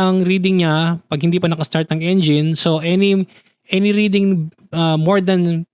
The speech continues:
zero point six eight, meaning to say, ah, may possibility na may problem na ang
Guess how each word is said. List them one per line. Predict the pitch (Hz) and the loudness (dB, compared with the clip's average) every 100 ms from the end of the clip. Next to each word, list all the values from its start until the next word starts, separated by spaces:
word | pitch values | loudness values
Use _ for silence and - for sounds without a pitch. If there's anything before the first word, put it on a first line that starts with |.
| _ | _
zero | - 202 | 0 0
point | 202 190 | 0 -2
six | 202 - 190 | -2 -4 -4
eight, | 196 | -2
meaning | 180 170 | 0 0
to | 175 | 0
say, | 170 180 180 170 - _ _ - | 0 0 0 -2 -8 _ _ -6
ah, | 151 156 151 143 143 139 139 | -2 0 0 -2 -2 -4 -4
may | 139 139 180 180 - _ | -6 -2 0 0 -4 _
possibility | 165 165 175 175 180 | -6 -2 0 0 0
na | 165 | 0
may | 156 151 | 0 0
problem | 147 143 147 143 | 0 0 0 -2
na | 135 | -2
ang | 127 160 196 | -4 -2 -2